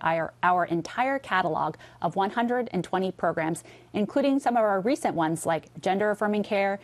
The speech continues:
and immunization updates. Our programs are also available in an audio-only format under the MedNet twenty-one C M E podcast.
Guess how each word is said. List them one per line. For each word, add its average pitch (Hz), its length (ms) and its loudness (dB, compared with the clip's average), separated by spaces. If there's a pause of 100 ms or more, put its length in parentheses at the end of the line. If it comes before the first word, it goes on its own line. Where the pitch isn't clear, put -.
(200)
and 180 200 -2
immunization 196 580 0
updates. - 460 -6 (720)
Our 247 180 6
programs 220 500 0
are - 200 -2
also 339 260 2
available 180 560 2
in 196 100 2
an 202 220 0
audio-only 196 680 2
format 170 580 0
under 185 260 0
the 170 120 -2
MedNet 220 420 0
twenty-one 185 500 0
C 190 240 -2
M 190 160 0
E 170 140 0
podcast. - 720 -6